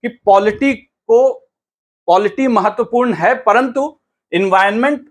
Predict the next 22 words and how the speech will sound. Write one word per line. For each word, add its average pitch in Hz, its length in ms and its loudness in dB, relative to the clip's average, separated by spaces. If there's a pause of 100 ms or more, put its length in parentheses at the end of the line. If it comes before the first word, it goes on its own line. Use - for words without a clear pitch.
उससे 277 400 0
कंपैरेटिवली 277 1040 -2
ज्यादा 180 380 2
महत्वपूर्ण 123 640 -6
है। - 140 -16 (460)
दूसरी 233 460 2
बात, 208 360 2 (240)
अच्छी 220 360 -2
बात 233 300 2
यह 220 220 2
है 185 140 0
कि 240 80 -12
पॉलिटी 202 560 0
में 277 160 0
जो 262 100 2
nature 226 380 -2
of 247 120 2 (120)
questions 240 360 -2
पूछे 190 360 0
जाते 208 300 0
हैं 214 100 -4
वो 233 280 0